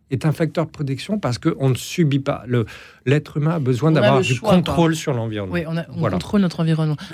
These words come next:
Speaker 2: Ah, c'est intéressant ce point de vue-là, effectivement, parce que ça, ça peut prêter à confusion. Euh, même dans les deux sens, mais c'est vrai que parfois on peut se dire, euh, on imagine, euh,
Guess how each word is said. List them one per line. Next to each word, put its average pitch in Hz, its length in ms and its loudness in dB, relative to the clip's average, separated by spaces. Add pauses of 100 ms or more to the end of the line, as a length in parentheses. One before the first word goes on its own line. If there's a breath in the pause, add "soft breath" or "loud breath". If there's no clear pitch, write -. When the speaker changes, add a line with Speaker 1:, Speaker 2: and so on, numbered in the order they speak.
Speaker 2:
Ah, 330 100 0
c'est 294 100 -2
intéressant 240 420 -2
ce 240 80 -6
point 190 120 -4
de 175 60 2
vue-là, 175 180 0
effectivement, 175 560 -2
parce 269 120 -2
que 160 180 0
ça, 156 180 -4
ça 156 160 -6
peut 151 200 -4
prêter 180 420 -2
à 170 60 2
confusion. 160 560 -2 (600 soft breath)
Euh, 143 600 2
même 170 160 2
dans 170 80 -2
les 147 100 -2
deux 170 120 0
sens, 202 260 0
mais 156 80 0
c'est 175 120 -6
vrai 196 140 0
que 165 240 0
parfois 147 360 -4
on 185 100 2
peut 160 160 -6
se 151 60 -4
dire, 180 380 4
euh, 151 240 4
on 156 80 2
imagine, 170 500 4
euh, - 220 -14